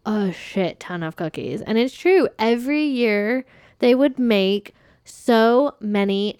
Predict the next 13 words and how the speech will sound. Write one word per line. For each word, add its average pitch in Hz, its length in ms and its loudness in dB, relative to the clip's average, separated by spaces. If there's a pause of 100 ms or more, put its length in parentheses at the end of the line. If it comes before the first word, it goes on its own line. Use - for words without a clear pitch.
(120)
cookies, 247 640 -2 (120)
so 254 300 -2
many 233 200 0
cookies. 175 640 -8 (360)
Now, 233 500 0 (120)
there's 240 260 0
a 233 80 2
base 208 440 0
of 262 160 -2
this 294 200 0
recipe, 320 540 -2
but 254 220 -4
the, 202 160 -4